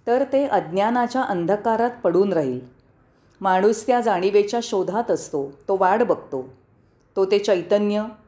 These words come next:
किंवा अंतरंगातील जाणीव प्रकाशित करण्याकरता अनेक धर्मकार्य करत असतो. इथेच माणसाचं वैभव व्यापलेलं, पसरलेलं असतं. त्याच्या अंतरंगातील जाणीव हेच त्याचं वैभव असतं.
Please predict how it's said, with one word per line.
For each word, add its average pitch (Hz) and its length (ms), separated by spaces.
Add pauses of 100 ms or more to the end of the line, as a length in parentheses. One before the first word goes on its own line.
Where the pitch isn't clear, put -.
किंवा 226 160
अंतरंगातील 220 840
जाणीव 196 340
प्रकाशित 220 520 (100)
करण्याकरता 180 720 (420)
अनेक 233 380
धर्मकार्य 247 680
करत 175 260
असतो. 143 380 (680)
इथेच 262 400
माणसाचं 226 560
वैभव 185 400
व्यापलेलं, 180 680
पसरलेलं 214 720
असतं. 143 340 (760)
त्याच्या 190 280
अंतरंगातील 220 880
जाणीव 175 420 (500)
हेच 262 260
त्याचं 254 280
वैभव 175 480
असतं. 131 280